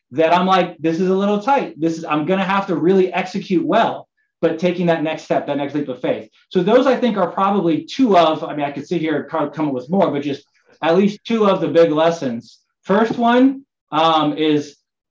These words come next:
you know, don't live in the sense that I think I'm gonna look backwards and regret.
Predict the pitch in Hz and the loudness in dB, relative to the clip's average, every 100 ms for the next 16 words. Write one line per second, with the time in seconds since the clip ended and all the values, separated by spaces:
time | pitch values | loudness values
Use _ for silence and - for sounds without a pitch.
0 | _ - 170 160 139 139 170 202 208 208 | _ -4 0 2 0 0 2 2 2 2
1 | 208 185 165 202 196 180 160 180 175 165 | 2 0 0 0 0 2 0 0 -2 -2
2 | 165 151 151 160 160 165 147 139 127 151 | 0 -2 0 0 0 -2 -2 0 0 2
3 | 180 190 | 2 0